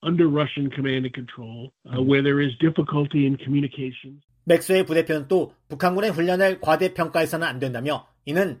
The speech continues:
Speaker 2: 특수부대도 마찬가지라고 지적했습니다. 맥스웰 부대표는 북한군은 자원이 부족하고 실제 전투훈련보다 이념 교육에 더 많은 비중을 두고 있으며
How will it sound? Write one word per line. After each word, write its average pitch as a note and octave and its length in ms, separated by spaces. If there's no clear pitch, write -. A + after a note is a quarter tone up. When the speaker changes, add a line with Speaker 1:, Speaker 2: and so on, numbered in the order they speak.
Speaker 2:
특수부대도 E3+ 760
마찬가지라고 D3+ 880
지적했습니다. C3+ 840
맥스웰 F3+ 420
부대표는 D#3 600
북한군은 E3 680
자원이 E3+ 440
부족하고 C#3 600
실제 F#3+ 400
전투훈련보다 D#3+ 1120
이념 F#3 320
교육에 F3 340
더 E3 140
많은 D#3+ 340
비중을 D#3+ 440
두고 C#3+ 240
있으며 C3 420